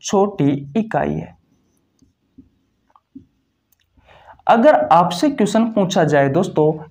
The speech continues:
कि आपका जो हृदय होता है, इस हृदय की सबसे छोटी इकाई कौन सी है, तो दोस्तों हृदय की सबसे छोटी इकाई होती है कार्डियक।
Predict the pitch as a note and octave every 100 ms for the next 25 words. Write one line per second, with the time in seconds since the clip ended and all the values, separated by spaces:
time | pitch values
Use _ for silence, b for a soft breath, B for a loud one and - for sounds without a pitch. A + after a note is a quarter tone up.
0 | - A#3+ - E3 F3+ - B3+ C#4 C4+ D#3+
1 | D3 D3+ B3+ G3 - C#3+ D3 - - _
2 | _ _ _ C4+ C4 - D3+ D3+ D#3+ A#3+
3 | B3 C#3+ D3 B B B - F3 F3 C4+
4 | C4 B3 B3+ - E3 D#3+ E3 A3+ G#3+ F3
5 | E3+ F3 D3+ E3 B B E3 A3+ A#3 C4+
6 | E3 D3+ D#3 A#3 A#3+ G#3 D#3+ - G#3 G#3
7 | E3+ F#3 - - - F#3+ F#3+ C3 D3 C#3
8 | C#3+ C#3+ - G3 E3 B2+ B2+ - -